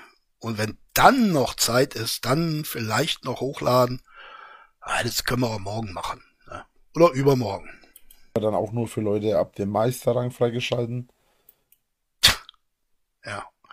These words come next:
Speaker 1: Ja, und die anderen müssen halt zwei Tage warten auf dieses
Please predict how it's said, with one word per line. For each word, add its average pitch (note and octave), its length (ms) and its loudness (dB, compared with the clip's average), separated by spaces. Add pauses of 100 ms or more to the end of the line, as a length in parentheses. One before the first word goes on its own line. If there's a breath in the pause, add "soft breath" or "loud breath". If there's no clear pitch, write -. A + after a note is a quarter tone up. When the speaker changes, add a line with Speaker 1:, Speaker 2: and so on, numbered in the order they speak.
(640 loud breath)
Speaker 1:
Ja, A#2 280 2 (160)
und F#3+ 200 -6
die F#3+ 80 2
anderen C#3 280 2
müssen B2+ 260 0
halt A2 180 0
zwei A2 220 -4
Tage G#2+ 380 -2
warten A#2 640 -2
auf G#2+ 260 -8
dieses A2 540 -2